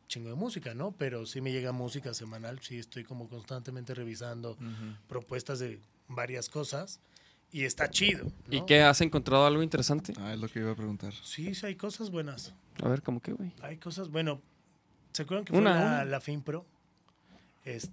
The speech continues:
Speaker 3: Papá, entonces
Speaker 1: bueno,
Speaker 3: la, la, le
Speaker 1: bueno,
Speaker 3: reventamos en su madre.
Speaker 1: bueno, güey, este,
Speaker 2: <laughs> Y sí, estuvo perra,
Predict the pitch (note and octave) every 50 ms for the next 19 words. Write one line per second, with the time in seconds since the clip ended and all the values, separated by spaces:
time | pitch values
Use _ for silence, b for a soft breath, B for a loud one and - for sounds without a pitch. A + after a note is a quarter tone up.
0 | - - A#2 A#2 A2 A#2 B2+ - B2 B2 G#2+ A2 A2+ A2+ A2 G#2+ A2 A2 A2 G#2
1 | G2+ G#2 G#2+ A2 A#2 A2+ A#2 B2 A#2+ - C#3 B2+ C3 C3+ - D3 C#3 - - C3+
2 | C#3 D3+ D#3+ D#3 D#3 D#3+ C#3+ - - - A2+ - C3 - - - - - - -
3 | - - F#4+ E4 - - A#3+ B3+ A#3+ A#3+ A#3 A3 D#3+ - A3+ D#3 C#3 D3 D#3+ -
4 | - A2+ B2+ D3 D#3 D#3 C#3 - - C3 C3+ C3 - A#2+ A#2 A#2